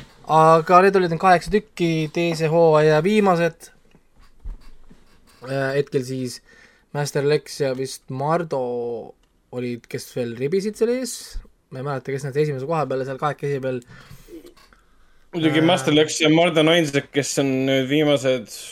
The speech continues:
Speaker 2: ma ei
Speaker 1: No,
Speaker 2: mäleta, mitu
Speaker 1: kaks saadet
Speaker 2: saadet
Speaker 1: vist,
Speaker 2: osalenud ka.
Speaker 1: vist on olnud, jah, sest Villu kukkus ka ära lõpuks. Ehk siis jah, äh, kolmandal hooajal tõenäoliselt vist enam üldtabletit ei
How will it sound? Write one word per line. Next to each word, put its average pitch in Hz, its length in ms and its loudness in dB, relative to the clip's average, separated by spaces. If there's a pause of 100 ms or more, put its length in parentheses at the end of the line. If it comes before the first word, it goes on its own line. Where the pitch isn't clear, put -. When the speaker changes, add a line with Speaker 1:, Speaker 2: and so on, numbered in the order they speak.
(360)
Speaker 2:
ma 117 880 -10
ei 113 60 -2
Speaker 1:
No, 113 40 -2
Speaker 2:
mäleta, 123 300 -4
mitu 139 100 -2
Speaker 1:
kaks 120 160 0
saadet 156 240 2
Speaker 2:
saadet 139 60 -10
Speaker 1:
vist, 135 100 -2
Speaker 2:
osalenud 113 380 0
ka. 117 160 0
Speaker 1:
vist 104 160 -2
on 147 140 -2
olnud, 156 200 0
jah, 160 140 0
sest 135 100 -12
Villu 156 280 0
kukkus 143 280 -8
ka 220 220 0
ära 151 100 2
lõpuks. 147 380 -4 (640)
Ehk 127 160 -6
siis 139 320 -6
jah, 151 140 0 (180)
äh, 143 300 -2
kolmandal 165 320 2
hooajal 147 180 6
tõenäoliselt 151 380 0
vist - 100 -12
enam 143 160 -4
üldtabletit 139 460 -4
ei 113 80 -14